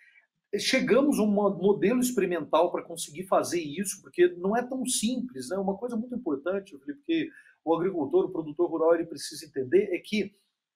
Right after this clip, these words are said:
a percepção que ele tem em campo, ela é real. E se ele coloca o material e observa que tá produzindo melhor, obviamente que aquilo é real. Ele está observando algo que tá produzindo melhor. Mas daí a gente conseguir estender isso pra outros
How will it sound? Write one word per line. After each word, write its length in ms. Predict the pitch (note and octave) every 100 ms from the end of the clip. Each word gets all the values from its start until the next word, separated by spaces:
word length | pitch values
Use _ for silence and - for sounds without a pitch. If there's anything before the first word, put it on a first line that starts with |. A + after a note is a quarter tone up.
| _ _ F3+
a 60 |
percepção 760 | F3+ B3 B3 C4+ - - B3+ C#4
que 140 | -
ele 220 | G#3 F3+ -
tem 300 | F3 E3+ C#3
em 40 |
campo, 560 | A#2 F3+ G#3 - - - _ _
ela 180 | E3+ A3+
é 60 |
real. 560 | A#3+ D#4+ G#3 E3+ C#3+ A2
E 100 | A#2
se 140 | A#2+
ele 80 | F3
coloca 420 | - B3+ G#3 G3+
o 60 | F#3+
material 500 | E3+ E3 D3 C3 B2+
e 80 | C#3+
observa 440 | C#3+ - D3 C#3+
que 80 | -
tá 100 | D3
produzindo 400 | - C#3+ B2 D3
melhor, 500 | C#3 A#2 E3+ A#3 - - _
obviamente 540 | - D#3+ A3+ B3+ - -
que 60 |
aquilo 200 | G#3 A#3+
é 60 | C#4+
real. 440 | E4+ F4+ A3 G3+ C3
Ele 100 | B2+
está 260 | - F#3+
observando 520 | C4+ A3 F#3+ E3 D#3+
algo 360 | D3+ C#3+ D3 - _
que 60 |
tá 100 | E3
produzindo 320 | E3 D3 E3
melhor. 240 | D#3+ A#2+ - - - -
Mas 340 | A3+ B3 -
daí 400 | F#3+ C4 A#3 A#3+
a 80 | E4
gente 240 | C#4 -
conseguir 640 | - B3 A3 - F#3+ G3 -
estender 520 | - - B3 F#3+ B3+
isso 400 | B3 A3 A#3+ -
pra 180 | A3+ G3+
outros 720 | F#3 B3 D#4+ D4+ - D3 -